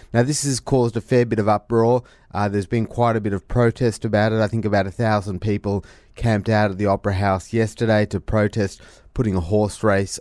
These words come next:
onto, uh, you know, such a national symbol. Uh, there's a lot of divergence of opinion. Some people say, "Well, they should chill out."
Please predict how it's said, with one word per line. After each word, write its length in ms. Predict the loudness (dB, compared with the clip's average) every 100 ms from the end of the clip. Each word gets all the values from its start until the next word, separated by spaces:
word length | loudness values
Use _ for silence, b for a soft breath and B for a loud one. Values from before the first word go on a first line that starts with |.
| -4
onto, 760 | -2 0 -2 -6 -4 -2 0 -2
uh, 200 | -2 -2
you 160 | -2
know, 120 | -4 -4
such 240 | -6 -2
a 80 | 0
national 520 | 2 0 -2 -4 -4
symbol. 520 | -4 -2 2 0 -2 B B B B
Uh, 260 | -2 0 0
there's 220 | 0 0
a 60 |
lot 380 | -2 0 2 0
of 60 | 2
divergence 540 | 0 2 -2 -4 -8
of 80 | -8
opinion. 400 | -4 -2 0 -2
Some 200 | -2 0
people 220 | 0 -2
say, 260 | -2 0 2
"Well, 200 | 2 0
they 160 | 0
should 220 | -2 -8 -12
chill 280 | -2 2
out." 300 | 2 2 0